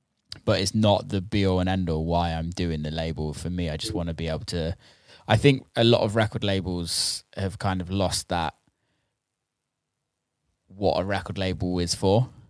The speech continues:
Speaker 1: Um,
Speaker 2: Yeah.
Speaker 1: I think a lot of record labels now in our industry, or in our scene, literally just release other people's music to benefit the heads of the record labels, if that makes sense.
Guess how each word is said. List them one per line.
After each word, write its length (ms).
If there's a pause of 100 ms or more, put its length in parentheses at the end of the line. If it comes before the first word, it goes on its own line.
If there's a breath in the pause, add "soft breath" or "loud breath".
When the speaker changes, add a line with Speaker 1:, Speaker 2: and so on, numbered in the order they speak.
(260)
Speaker 1:
Um, 600 (240)
Speaker 2:
Yeah. 340
Speaker 1:
I 80
think 220
a 40
lot 180
of 100
record 260
labels 340
now 680 (420)
in 120
our 260
industry, 760 (800)
or 100
in 200
our 200
scene, 640
literally 600
just 380
release 600 (160)
other 200
people's 400
music 440
to 220
benefit 600 (580)
the 120
heads 480
of 140
the 80
record 340
labels, 420
if 100
that 140
makes 240
sense. 420